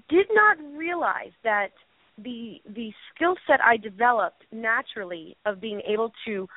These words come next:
perform, to, to, okay, so I wanted to achieve, and so to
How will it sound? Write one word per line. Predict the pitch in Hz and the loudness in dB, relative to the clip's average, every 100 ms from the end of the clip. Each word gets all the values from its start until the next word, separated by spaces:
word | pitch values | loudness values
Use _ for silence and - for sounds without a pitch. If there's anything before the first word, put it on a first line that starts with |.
| - _ | -20 _
perform, | - 226 - - 330 269 185 156 151 - - _ - | 2 2 2 2 6 8 6 2 -6 -12 -20 _ -2
to, | 254 233 - - | 0 0 -2 -4
to, | 233 214 196 226 | -2 0 2 2
okay, | - 180 - | 4 0 6
so | 208 | 6
I | - | 6
wanted | 202 208 226 254 - | 4 4 2 -2 -8
to | 269 | -12
achieve, | 269 - - 285 208 214 208 | -12 -14 -8 -6 -6 -6 -6
and | 196 - | -6 -2
so | 208 190 190 - _ - | 0 0 -2 -12 _ -14
to | 233 | -12